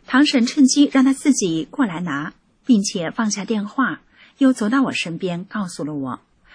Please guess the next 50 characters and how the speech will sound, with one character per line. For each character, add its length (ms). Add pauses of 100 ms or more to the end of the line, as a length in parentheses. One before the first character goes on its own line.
(160)
让 240
我 260 (100)
也 120
给 140
她 80
丈 280
夫 140
讲 240
讲， 300 (760)
还 120
告 160
诉 180
我 120
说， 360 (1040)
她 160
时 200
间 200
很 240
紧， 320 (160)
又 160
是 160
急 140
性 300
子， 220 (420)
还 200
顽 260
固， 260 (600)
平 180
时 220
她 160
都 80
说 240
不 80
动 240
她 240
的。 200 (2500)
刚 200
说 260
着， 260
她 120
丈 260
夫， 300
也 80
就 160
是 100
我 100
堂 280
叔 260
到 220
了， 220